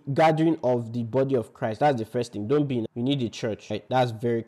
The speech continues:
you need other brothers and say body. If your hand was separate from your body, it would never know what it is. When it is in your body that you know it is for picking things,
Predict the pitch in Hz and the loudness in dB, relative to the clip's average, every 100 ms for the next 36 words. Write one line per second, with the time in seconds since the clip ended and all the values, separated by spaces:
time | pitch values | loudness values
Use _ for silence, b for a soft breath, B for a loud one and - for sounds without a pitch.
0 | _ 113 127 139 120 131 131 110 117 117 | _ -4 -2 -2 -2 0 2 0 0 -2
1 | 107 101 101 113 120 117 101 - 127 139 | -2 -4 -4 -2 -4 -4 -8 -8 -6 -2
2 | 151 160 165 135 - 135 107 127 117 107 | -2 0 0 0 -2 -6 -6 -8 -6 -6
3 | 104 120 117 104 - 120 131 139 139 131 | -4 -4 -4 -8 -8 -4 -2 0 0 0
4 | 117 127 127 151 180 156 143 127 127 117 | -2 -2 0 4 4 2 -2 0 2 0
5 | 117 135 131 117 104 - _ - - _ | 2 2 2 -2 -8 -10 _ -18 -18 _
6 | _ _ _ - 117 120 120 139 139 120 | _ _ _ -2 2 2 4 4 2 0
7 | 107 113 - 127 - 127 123 | -8 -8 -6 -6 -4 -4 -4